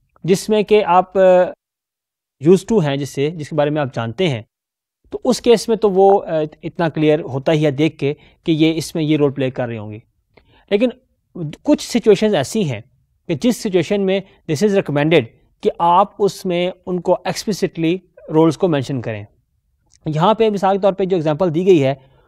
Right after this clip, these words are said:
उसमें ये वो एग्जांपल है कि जिसमें आपको सिर्फ जो उनके दरमियान रिलेशनशिप है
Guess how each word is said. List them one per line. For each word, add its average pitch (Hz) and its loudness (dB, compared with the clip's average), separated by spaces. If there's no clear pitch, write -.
उसमें 240 0
ये 226 6
वो 196 8
एग्जांपल 190 2
है 202 4
कि 208 2
जिसमें 196 -4
आपको 180 0
सिर्फ - 2
जो 185 2
उनके 190 0
दरमियान 175 0
रिलेशनशिप 180 -2
है 160 2